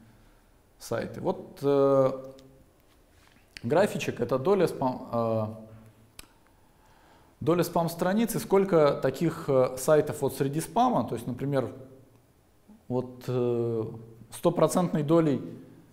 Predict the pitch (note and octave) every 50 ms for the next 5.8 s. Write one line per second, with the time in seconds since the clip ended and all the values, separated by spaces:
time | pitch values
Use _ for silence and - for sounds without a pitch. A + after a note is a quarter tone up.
0 | _ - _ _ - - - C#3 C#3 C3 C#3 D#3 D3+ C#3+ C#3 C#3 - - - -
1 | - - - D3 C#3 - F#3 E3 D3+ - - D3+ C#3+ C#3+ C#3+ C#3+ - D3+ D3+ D3
2 | C#3+ C#3 - - - - - - E3 D#3+ F#3 E3 F3+ F3 F3 E3 D3 C#3+ - -
3 | - - D3 C#3+ D3 - - - - D#3 D3 - - F3 F3+ G#3+ A#3+ B3+ B3 -
4 | F3+ F3 - - - - E3+ F3+ G#3 F#3+ D#3+ - - - - E3 D#3+ - - -
5 | - E3 D3+ C#3 - C3+ C3+ C3+ - E3+ E3+ E3 - C3 -